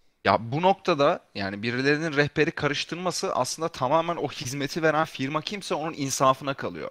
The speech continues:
Yani o firma eğer F R E P G S örneğinde olduğu gibi hani yeterince iyi önlem almazsa, yani ben atıyorum işte bir web sayfası kuracağım, bilet satacağım atıyorum. X bilet nokta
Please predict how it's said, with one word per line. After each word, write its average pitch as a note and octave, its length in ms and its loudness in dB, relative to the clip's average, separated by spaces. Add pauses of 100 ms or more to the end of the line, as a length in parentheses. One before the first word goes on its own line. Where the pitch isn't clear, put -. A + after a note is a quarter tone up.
Yani G2+ 240 -2
o D#3 180 2
firma D#3+ 400 0
eğer C3 320 4 (460)
F A2+ 220 0
R B2 100 6
E C3 60 4
P B2 180 2
G A#2 140 -4
S C3 140 -4
örneğinde B2 360 -4
olduğu B2+ 320 -2
gibi A#2+ 240 -4 (600)
hani B2 160 -2
yeterince D#3+ 500 2
iyi F3 160 0
önlem F#3 260 0
almazsa, G3 580 2 (220)
yani A#2 220 -4 (200)
ben C#3+ 220 2
atıyorum D#3 380 -4
işte C#3+ 260 -10
bir D3 60 -10
web D3+ 140 0
sayfası C#3+ 380 -4
kuracağım, A2 340 -8
bilet B2+ 240 0
satacağım G2 440 -10
atıyorum. - 240 -20 (340)
X - 180 -10
bilet B2+ 280 0
nokta A#2+ 200 -8